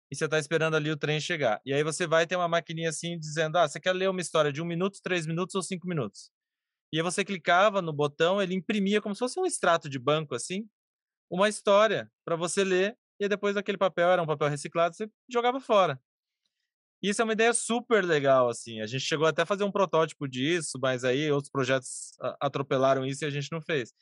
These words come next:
Então ainda existe, existe uma possibilidade muito grande de você ter essas referências, e no curso a gente vai trazer isso.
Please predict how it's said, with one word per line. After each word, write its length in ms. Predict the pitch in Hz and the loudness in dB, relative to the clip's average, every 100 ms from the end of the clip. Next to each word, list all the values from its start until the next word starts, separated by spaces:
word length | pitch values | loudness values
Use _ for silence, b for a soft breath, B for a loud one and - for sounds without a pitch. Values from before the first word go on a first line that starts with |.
| b b b | b b b
Então 200 | 147 180 | -2 2
ainda 200 | 196 220 | 2 4
existe, 600 | 240 190 156 160 139 - - | 2 2 -2 -4 -4 -10 -2
existe 500 | 147 139 170 - 196 | -2 0 -4 -4 -4
uma 220 | 151 151 | 0 0
possibilidade 420 | 147 143 127 123 | 0 -8 -2 -2
muito 200 | 135 156 | -2 -8
grande 380 | 175 139 156 208 | -2 0 0 -4
de 80 | - | -8
você 260 | 156 143 143 | -8 -6 -4
ter 100 | 139 | -4
essas 260 | 131 123 | -4 -10
referências, 480 | 127 127 127 147 131 | -8 -6 -6 -6 -8
e 60 | 127 | -6
no 120 | 117 | -6
curso 320 | - 143 143 | -4 -4 -4
a 20 | |
gente 140 | 123 123 | -6 -6
vai 100 | 113 | -4
trazer 380 | 117 113 113 | -4 -4 -6
isso. 240 | 117 160 | -6 -10